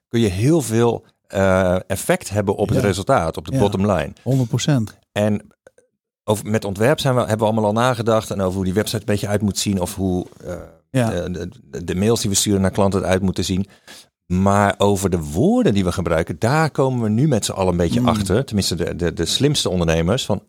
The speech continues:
Speaker 1: oh, dat is hartstikke belangrijk.
Speaker 2: Ja.
Speaker 1: Wacht
Speaker 2: Ja.
Speaker 1: even. En als ik daar zelf goed in ben, dus niet iedere keer daar een tekstschrijver voor hoef in te huren.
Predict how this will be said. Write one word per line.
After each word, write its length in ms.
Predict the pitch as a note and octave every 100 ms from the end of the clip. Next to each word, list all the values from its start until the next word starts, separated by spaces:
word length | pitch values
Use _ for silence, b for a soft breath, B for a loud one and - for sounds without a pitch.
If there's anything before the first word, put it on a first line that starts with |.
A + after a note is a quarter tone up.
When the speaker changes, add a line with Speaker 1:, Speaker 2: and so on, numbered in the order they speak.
| _
Speaker 1:
oh, 340 | - - - B2
dat 160 | A2
is 120 | G2 -
hartstikke 420 | B2+ - B2+ G#2
belangrijk. 440 | F#2 - B1+ -
Speaker 2:
Ja. 300 | A#2+ A2 G2+ -
Speaker 1:
Wacht 140 | -
Speaker 2:
Ja. 60 | B2+
Speaker 1:
even. 140 | G2+
En 80 | G#2
als 120 | A2
ik 60 | G#2
daar 160 | F#2 F2
zelf 280 | G2 C#3
goed 220 | - D3 -
in 120 | F2
ben, 140 | F2
dus 120 | A#2 G2+
niet 160 | A2
iedere 220 | A2+ G2
keer 160 | F#2 F2
daar 180 | E2+ D#2+
een 100 | D2+
tekstschrijver 520 | A#2+ - G2 G2 G2
voor 100 | G2
hoef 140 | F#2
in 140 | - F#2+
te 100 | G2
huren. 440 | G2 F#2+ F#2+ -